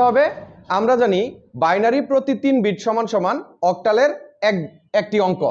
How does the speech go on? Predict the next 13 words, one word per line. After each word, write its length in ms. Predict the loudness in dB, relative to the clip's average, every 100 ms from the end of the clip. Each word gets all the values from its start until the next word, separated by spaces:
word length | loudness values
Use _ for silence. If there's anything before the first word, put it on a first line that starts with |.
| -4 -16 _ _ _ -4
আচ্ছা, 240 | -2 0 -2
যদি 120 | -2 0
বাইনারি 280 | 0 0 -4 -4
তিনটি 320 | -2 0 0 -2 0
বিটে 280 | -2 -2 -2 -4 -10 _ -6
অক্টালের 320 | -2 -2 -2
একটি 160 | -2 -2 -2
অঙ্কের 200 | -2 -6
সমান 200 | -4 -4 -2
হয়, 180 | -2 -2 -6 -20 _ -4
আমরা 160 | 0 0 0
এটাকে 300 | -2 -2 -2 -2 -6 -16 _ _ _ _
ওয়ান 220 | -2 0